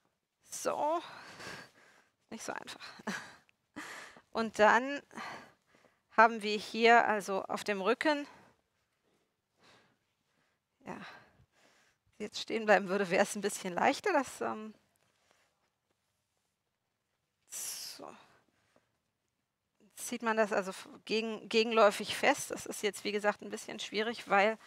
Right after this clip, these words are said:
unsere Puppe hier sehr beweglich ist. Ähm, und, äh, es nicht ganz so leicht ist, wie,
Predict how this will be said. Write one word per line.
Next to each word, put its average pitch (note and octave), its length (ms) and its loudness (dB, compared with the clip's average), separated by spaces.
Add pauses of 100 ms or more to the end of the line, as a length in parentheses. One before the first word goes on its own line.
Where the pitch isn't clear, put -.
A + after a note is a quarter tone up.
(300)
unsere G#3 240 -12
Puppe A3 360 -6 (120)
hier G3 140 -4
sehr G3 140 -2
beweglich - 560 -10
ist. - 240 -10 (880)
Ähm, G#3 340 -20 (140)
und, G3+ 320 -14
äh, G3 160 -4 (2000)
es B3 160 -10
nicht A#3+ 200 -10
ganz G3+ 280 6
so G3 80 -10
leicht F#3 320 0
ist, - 240 -8
wie, F3 160 -10